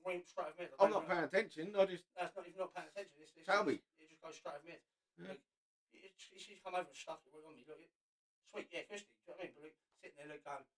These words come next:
Speaker 2: So
Speaker 1: rub-,
Speaker 2: those are one that
Speaker 1: rub, rubbing my leg or something like that, I'll be like, "Oh, just rub
Speaker 2: I
Speaker 1: my
Speaker 2: just
Speaker 1: leg,"
Speaker 2: get
Speaker 1: do you know what I
Speaker 2: wind
Speaker 1: mean?
Speaker 2: up, most blokes, you know, go for a meal.
Speaker 1: Yeah, yeah.
Speaker 2: "What do you want?" "I don't know."
Speaker 1: Mm.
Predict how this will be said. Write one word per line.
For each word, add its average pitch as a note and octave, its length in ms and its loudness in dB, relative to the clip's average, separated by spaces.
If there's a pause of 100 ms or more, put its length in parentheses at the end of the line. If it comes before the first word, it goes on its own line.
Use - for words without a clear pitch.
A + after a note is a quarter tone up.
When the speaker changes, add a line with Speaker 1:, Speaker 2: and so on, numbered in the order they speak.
(300)
Speaker 2:
So F3+ 80 2
Speaker 1:
rub-, E3 160 12
Speaker 2:
those F3+ 240 12
are D3+ 40 4
one D3+ 200 10
that - 160 -2
Speaker 1:
rub, F#3+ 180 8 (140)
rubbing G3+ 240 8
my G3 100 6
leg F#3+ 140 4
or D#3 80 -14
something F3 160 -6
like F3+ 80 -2
that, E3+ 80 -4
I'll D#3+ 120 -10
be E3 120 -12
like, D#3 80 -14 (240)
"Oh, - 80 -12
just - 240 -20
rub - 80 -14
Speaker 2:
I - 80 -12
Speaker 1:
my E3 80 6
Speaker 2:
just E3 80 6
Speaker 1:
leg," E3 80 4
Speaker 2:
get D3 40 8
Speaker 1:
do - 40 6
you D3 80 10
know - 0 -
what - 0 -
I D3 80 10
Speaker 2:
wind D3 80 6
Speaker 1:
mean? C#3+ 160 12
Speaker 2:
up, - 80 -16
most C#3 240 0
blokes, A2+ 240 0
you A#2+ 240 -6
know, C#3 100 0 (140)
go D3 160 8
for C3 100 -6
a C#3 60 0
meal. D3+ 200 4 (360)
Speaker 1:
Yeah, D3 160 -10
yeah. D#3 160 -14
Speaker 2:
"What C3 80 -10
do - 40 -14
you D#3 60 4
want?" A2+ 140 8 (400)
"I G#2+ 80 -20
don't A2+ 120 -14
know." - 280 -20
Speaker 1:
Mm. - 80 -20